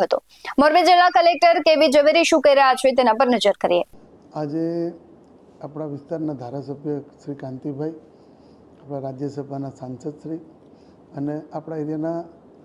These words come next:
Speaker 2: સાંસદ આવવાના હતા, પણ કોઈક કારણસર ના આવી શક્યા. એ બધા સાથે એક મીટિંગનું આયોજન કરવાનું હતું, જેમાં મારી સાથે અમારા મ્યુનિસિપલ કમિશનર શ્રી, બંને નાયબ કમિશનર શ્રી, અમારા આરએસી શ્રી અને કોર્પોરેશનના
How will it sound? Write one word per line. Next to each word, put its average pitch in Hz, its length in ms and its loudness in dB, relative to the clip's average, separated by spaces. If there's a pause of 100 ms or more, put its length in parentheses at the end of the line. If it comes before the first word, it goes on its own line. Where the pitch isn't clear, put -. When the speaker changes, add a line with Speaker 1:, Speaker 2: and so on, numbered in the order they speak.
(200)
Speaker 2:
સાંસદ 151 400 -8
આવવાના 156 340 -6
હતા, 139 120 -10
પણ 139 220 -14
કોઈક 143 260 -14
કારણસર 143 380 -12
ના 143 140 -10
આવી 143 240 -12
શક્યા. 147 300 -12 (640)
એ - 20 -10
બધા 147 200 -8
સાથે 147 320 -8
એક 180 340 -12
મીટિંગનું 151 440 -6
આયોજન 143 260 -6
કરવાનું 156 280 -8
હતું, 160 180 -12
જેમાં 143 300 -8
મારી 139 220 -10
સાથે 147 300 -10 (840)
અમારા 143 360 -8 (160)
મ્યુનિસિપલ 143 480 -10
કમિશનર 151 520 -8
શ્રી, 156 300 -8 (380)
બંને 143 240 -8
નાયબ 139 340 -10
કમિશનર 151 400 -6
શ્રી, 151 180 -10
અમારા 143 260 -10
આરએસી 143 420 -10
શ્રી 156 180 -10
અને 156 240 -6 (600)
કોર્પોરેશનના 151 920 -8